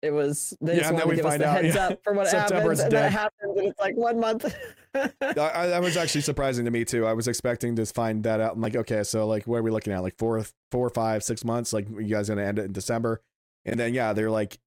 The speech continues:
Speaker 2: "September it is." So
Speaker 1: I,
Speaker 2: I was like, "Wow,
Speaker 1: Hell
Speaker 2: that's
Speaker 1: Stalker
Speaker 2: actually"
Speaker 1: said, "I feel like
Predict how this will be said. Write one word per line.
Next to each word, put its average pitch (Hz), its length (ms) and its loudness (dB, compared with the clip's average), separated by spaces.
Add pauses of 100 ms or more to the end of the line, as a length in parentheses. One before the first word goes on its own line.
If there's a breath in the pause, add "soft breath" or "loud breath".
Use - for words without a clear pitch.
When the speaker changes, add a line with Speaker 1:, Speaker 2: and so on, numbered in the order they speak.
(140)
Speaker 2:
"September 139 480 -2
it 127 60 0
is." 110 260 -2 (100)
So 180 180 4
Speaker 1:
I, 147 260 2
Speaker 2:
I 147 40 2
was 143 140 -2
like, 120 80 0
"Wow, 139 100 0
Speaker 1:
Hell - 100 2
Speaker 2:
that's - 120 0
Speaker 1:
Stalker 190 140 2
Speaker 2:
actually" 185 220 0
Speaker 1:
said, 175 280 0
"I 160 80 0
feel 196 240 -2
like 180 380 -2